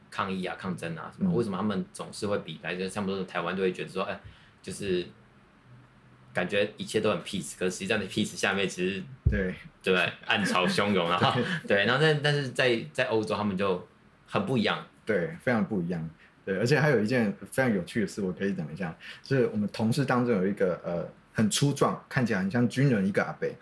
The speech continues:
Speaker 2: 然后留着小胡子，对，然后坐在那边的时候就非常有霸气，他不笑的时候很有霸气这样子，然后他手上有刺青，<laughs> 然后就是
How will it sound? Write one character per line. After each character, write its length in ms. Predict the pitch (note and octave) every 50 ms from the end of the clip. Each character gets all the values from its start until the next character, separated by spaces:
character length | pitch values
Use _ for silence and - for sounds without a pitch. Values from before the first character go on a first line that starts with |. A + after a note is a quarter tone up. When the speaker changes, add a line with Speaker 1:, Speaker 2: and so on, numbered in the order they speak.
| -
Speaker 2:
然 100 | - F#2+
后 60 | G#2
留 140 | G#2 G#2 G#2
着 120 | G#2 G2+ G2+
小 180 | - - E2
胡 160 | E2 E2+ F2
子， 160 | E2+ - - E2 - - - - - - _ -
对， 100 | F#2 D#2
然 80 | D#2+ F2
后 100 | G#2+ A2
坐 240 | - - C3+ B2+
在 80 | A2+ A2
那 60 | A2
边 120 | F#2+ A2+ G#2
的 60 | F2
时 60 | G2
候 60 | G2
就 80 | F#2 -
非 120 | - B2
常 100 | G#2+ F#2+
有 80 | D#2+ D#2+
霸 220 | - - G#2 F#2
气， 100 | F2 F2
他 80 | G#2 B2
不 80 | -
笑 220 | - - - C3 F#2+
的 40 | E2+
时 100 | - G2+
候 60 | F2+
很 100 | G2 G2
有 80 | D#2
霸 200 | D#2 - G2+ F2+ -
气 160 | - - F#2
这 100 | D#2 -
样 120 | D2+ D2+ D#2+
子， 120 | - - - - - - - - - -
然 80 | - G#2+
后 60 | A#2+
他 120 | A#2 C3+
手 160 | C#3 - - -
上 120 | A#2 G#2
有 80 | - -
刺 220 | - - - A2+
青， 260 | F#2 - - F2+ D#2 D2+ G#2+ - - - - - _ -
<laughs> 480 | - - - F#3 - - - - - -
然 120 | - G2
后 260 | - A#2+ A2+ G#2 - - - - - -
就 100 | - A2+
是 180 | B2+ C3 A#2+